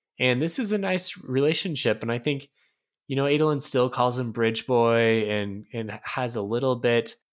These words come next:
of this snobbiness to him. But at the same time,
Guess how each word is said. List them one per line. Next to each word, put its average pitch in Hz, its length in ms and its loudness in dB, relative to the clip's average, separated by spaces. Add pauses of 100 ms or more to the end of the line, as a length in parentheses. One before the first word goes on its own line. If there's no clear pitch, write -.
(260)
of 113 360 0
this 117 360 4
snobbiness 120 920 0
to 117 300 -2
him. 113 580 -2 (460)
But 113 140 2
at 123 60 -8
the 127 80 -2
same 156 300 0
time, 127 600 0